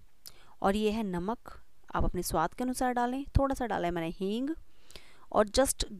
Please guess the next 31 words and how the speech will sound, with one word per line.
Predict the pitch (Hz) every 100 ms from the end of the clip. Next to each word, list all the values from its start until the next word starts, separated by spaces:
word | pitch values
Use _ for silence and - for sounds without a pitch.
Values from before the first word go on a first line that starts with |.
| - - -
मैं | 214 202 214
इसमें | 226 196
डालूँगी | 185 202 233
तीन | 220 247
से | 254
चार | - 196 117 208
चम्मच | 220 190 214 -
दही। | 190 165 175 208 311 - - - - - - - - - - - - - - - - - - - - - - - -
इसे | - -
भी | 269
हम | 254 262
मिक्स | 214 202 -
कर | 208 202
लेंगे | 202 220
बहुत | 226 190 202 208
अच्छे | -
तरीके | 214 202 185 208
से। | - 262 392 - - - - - - - - - -
पानी | - 190 220
डालने | 214 214
की | 214
बिल्कुल | 208 208 254 233
भी | 214
ज़रूरत | 220 226 240
नहीं, | 233 226
already | 202 190 208
पानी | 180 175 190
छोड़ता | - 180 170 208
है | 208
पालक | 208 190 190
हमारा। | 190 185 196